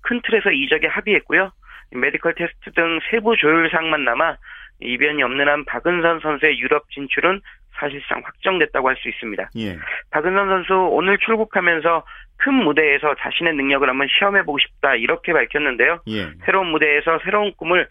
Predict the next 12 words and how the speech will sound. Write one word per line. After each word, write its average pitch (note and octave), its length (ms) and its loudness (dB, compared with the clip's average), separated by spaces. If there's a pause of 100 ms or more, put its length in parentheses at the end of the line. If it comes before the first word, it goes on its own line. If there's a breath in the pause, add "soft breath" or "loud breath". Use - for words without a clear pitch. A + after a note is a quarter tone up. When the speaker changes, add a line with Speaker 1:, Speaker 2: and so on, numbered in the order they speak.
(220 loud breath)
Speaker 1:
마음껏 E3 460 0
펼쳤으면 F#3+ 520 -6
좋겠습니다. A#2+ 500 -12
Speaker 2:
음. - 140 -20 (240 soft breath)
자, - 160 -14
그런데 G3+ 300 0
이제 F#3 160 -2
박은선 G#3+ 360 -2
선수가 F#3+ 680 0 (180)
여자 D#3 180 0
대표팀 F#3 340 -2
에이스잖아요. G#2+ 920 -2